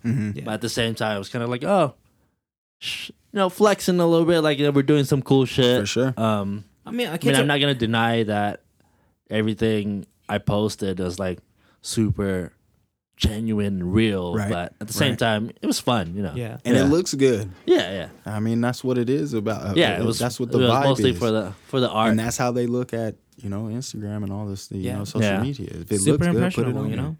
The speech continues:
Speaker 1: For sure.
Speaker 2: You gotta, like, you got, I mean, me personally, as, as I grow older, and I'm, I, I deal with kids, like, f-, four, maybe five, maybe six,
Speaker 1: Mm-hmm.
Speaker 2: and then a little bit older, like, around the tens, twelves, and
Speaker 1: Gotcha.
Speaker 2: then jump a little,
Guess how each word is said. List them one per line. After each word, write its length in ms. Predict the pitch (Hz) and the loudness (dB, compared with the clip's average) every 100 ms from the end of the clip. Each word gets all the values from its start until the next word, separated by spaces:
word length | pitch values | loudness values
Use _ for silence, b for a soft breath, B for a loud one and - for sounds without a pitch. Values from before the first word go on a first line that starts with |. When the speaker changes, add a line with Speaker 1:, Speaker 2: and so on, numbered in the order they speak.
| _ | _
Speaker 1:
For 160 | - - | -12 -10
sure. 260 | - 107 98 | -6 -8 -2
Speaker 2:
You 80 | |
gotta, 300 | 131 175 170 156 b b _ - | 2 4 2 -4 b b _ -4
like, 300 | 127 135 - _ | 0 0 -4 _
you 120 | - 120 | -4 -2
got, 160 | 135 - _ | -2 -4 _
I 40 | - | 0
mean, 240 | 139 139 | 2 4
me 140 | 135 180 | 4 2
personally, 720 | - - 139 165 185 190 - | 2 2 2 2 0 -2 -4
as, 200 | 135 120 | -4 -4
as 200 | 107 120 | -4 -6
I 120 | 117 135 | -2 -2
grow 140 | 147 | 0
older, 240 | 151 147 156 | 0 0 2
and 120 | 123 | 0
I'm, 140 | 117 B B B | -2 B B B
I, 140 | - 135 | -4 2
I 100 | 196 | 4
deal 160 | 190 | 4
with 140 | 139 127 | 4 2
kids, 180 | 127 117 | -2 -2
like, 240 | 107 107 | -4 -6
f-, 460 | - - _ - - _ _ _ _ _ _ - | -14 -20 _ -20 -20 _ _ _ _ _ _ 0
four, 200 | 135 135 | 4 4
maybe 240 | 131 107 | 2 0
five, 340 | 107 120 120 117 | -2 0 0 -2
maybe 160 | 104 | -6
six, 380 | - 123 123 - | -4 -2 -2 -4
Speaker 1:
Mm-hmm. 260 | 98 110 101 107 | -6 -2 -2 -4
Speaker 2:
and 120 | - 110 | -8 -8
then 360 | 113 113 110 | -6 -6 -6
a 60 | 110 | -4
little 160 | 113 110 | -4 -4
bit 160 | 110 | -6
older, 320 | - 117 117 113 | -6 -6 -4 -6
like, 180 | 101 - | -8 -10
around 240 | 110 107 | -10 -10
the 40 | |
tens, 560 | 113 - 117 113 110 - | -10 -8 -6 -6 -8 -6
twelves, 420 | - 120 120 117 | -4 -2 -2 -2
and 100 | 82 80 | -4 -4
Speaker 1:
Gotcha. 80 | 113 | -4
Speaker 2:
then 60 | 113 | -4
jump 200 | 127 120 | -6 -6
a 20 | 117 | -6
little, 280 | 123 117 | -4 -6